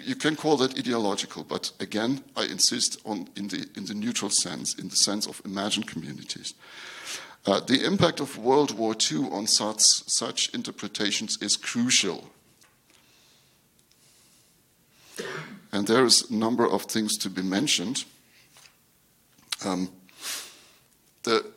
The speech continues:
the World War Two in, in Soviet and also, uh, Russian memory, um, firms as the Great Patriotic War. This is what allows me to interpret this Bible phrase or to understand this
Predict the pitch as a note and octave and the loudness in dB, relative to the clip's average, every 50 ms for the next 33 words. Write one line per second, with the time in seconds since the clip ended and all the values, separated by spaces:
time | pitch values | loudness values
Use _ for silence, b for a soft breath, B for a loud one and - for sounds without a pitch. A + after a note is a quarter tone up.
0 | - - A2+ F#2+ A2 C3+ F3 - C3+ C#3+ C#3 - D3+ D#3 F2+ E2 B2 B2 A#2 A2+ | -10 -8 -4 2 4 4 4 4 0 0 0 2 0 0 0 -2 -2 -2 -4 -4
1 | - - - A2 A2 G#2+ - - - D3+ D3 E3 D3 D3 D3+ D3 - - - G2+ | -6 -4 -4 -4 0 2 2 4 4 4 2 2 2 0 -2 -2 -2 -4 -4 -4
2 | - - G#2 A#2+ - - G#2+ A2+ G2+ F#2+ - - - _ _ - F2 G2+ G2 - | -4 -4 -2 -2 0 0 0 0 -2 -2 -6 -12 -20 _ _ -6 -4 -2 -2 -2
3 | - F#2+ G#2 B2 - - A#2+ G#2+ F#2+ G#2 A2+ B2 B2+ B2 A2+ A2+ A#2+ B B B | -2 -2 0 2 2 2 0 0 0 0 0 0 0 -2 -2 -2 -4 B B B
4 | B B B B B B B - _ A2 G#2+ G2 G#2 G#2+ G2+ G2 G#2 - - - | B B B B B B B -14 _ -2 0 0 0 0 -2 -4 -6 -10 -16 -20
5 | _ _ - - - A2 A2 A2 A2 - - - G2+ G2+ F#2+ F#2+ - - G2+ G2+ | _ _ -14 -2 0 2 2 4 4 2 2 2 0 0 0 0 0 0 0 0
6 | F#2 D#2 - - - - F#2+ - A2 A2+ A2 A#2+ - - - - G2+ - - - | 0 0 -2 -8 -14 -16 -4 4 4 4 6 4 0 -4 -4 -4 -4 -4 -4 -4
7 | G2+ G2 G2 - - - D#2 - F#2 F2 F#2 E2 F#2 C3+ D#3 - - - _ _ | -2 -2 -4 -4 -4 -6 -8 -8 -10 -8 -4 -2 -2 -2 -2 -4 -10 -18 _ _
8 | _ _ _ _ _ _ _ _ _ _ _ _ _ _ _ _ _ - - G2+ | _ _ _ _ _ _ _ _ _ _ _ _ _ _ _ _ _ -8 -4 -2
9 | F#2+ - - - - F2 F#2+ - - G2 F2+ F2+ D#2+ F#2+ F#2+ - F#2+ G2+ - - | 0 0 0 0 0 -2 -2 -2 -2 -4 -2 -2 -2 -2 -2 -4 -4 -6 -6 -4
10 | - G2+ F#2 - B B B B B - G2+ G2 - - F#2 E2+ - - F2 - | -6 -6 -8 -10 B B B B B -10 -8 -8 -4 -4 -4 -4 -4 -6 -10 -8
11 | - F2 - - - - F#2+ F#2+ - G2 G2 - - - F2+ F#2 - - - - | -4 -4 -4 -4 -4 -6 -6 -6 -6 -8 -10 -10 -8 -8 -8 -8 -8 -10 -12 -10
12 | - - - G2+ F#2+ - - - - - - - - - - - - - | -10 -10 -10 -10 -10 -6 -6 -8 -8 -8 -12 -14 -14 -10 -8 -8 -8 -8